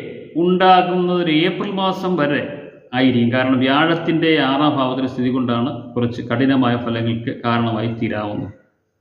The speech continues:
നേരെ മറിച്ച് ഏപ്രിലിന് ശേഷം ഏറ്റവും അനുകൂലമായ ഒരു കാലഘട്ടത്തിലൂടെ ആയിരിക്കും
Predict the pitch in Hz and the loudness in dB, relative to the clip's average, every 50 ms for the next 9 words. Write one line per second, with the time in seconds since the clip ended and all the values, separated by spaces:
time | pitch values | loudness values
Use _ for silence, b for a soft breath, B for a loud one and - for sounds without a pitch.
0 | _ _ _ _ _ _ _ _ _ _ _ _ _ _ b b b b b b | _ _ _ _ _ _ _ _ _ _ _ _ _ _ b b b b b b
1 | b b b b b b b b 202 220 226 226 226 220 196 185 175 - - 156 | b b b b b b b b 4 6 6 6 6 4 4 2 2 0 -2 -2
2 | 110 - - - - - - - - - - - - - - _ _ _ _ _ | -4 -4 -6 -8 -12 -14 -16 -16 -18 -20 -20 -20 -20 -20 -20 _ _ _ _ _
3 | _ _ _ _ _ _ _ _ _ _ _ _ - 180 196 240 254 247 - - | _ _ _ _ _ _ _ _ _ _ _ _ 4 6 6 6 4 2 0 -2
4 | - 247 240 240 240 233 226 196 - - 147 131 127 - - - 104 95 - - | -2 0 2 4 4 4 2 2 0 0 0 0 0 -2 -4 -8 -8 -8 -10 -12
5 | - - - - - - - - _ _ _ _ _ _ _ _ _ _ _ _ | -14 -14 -16 -16 -18 -20 -20 -20 _ _ _ _ _ _ _ _ _ _ _ _
6 | 170 180 214 247 247 240 247 262 269 233 180 175 170 160 165 170 180 185 196 196 | 2 4 4 4 4 4 2 2 4 4 4 2 0 0 0 0 0 0 2 2
7 | 196 190 175 160 160 160 156 151 143 147 151 135 131 135 135 135 135 127 - 131 | 0 2 2 4 4 4 4 2 0 0 0 0 0 0 0 0 -2 -2 -4 -4
8 | 123 131 135 131 120 110 107 123 127 131 127 123 113 - 127 127 | -4 -2 -2 -2 -2 -2 -2 -2 -2 0 0 -2 -2 -2 -2 -2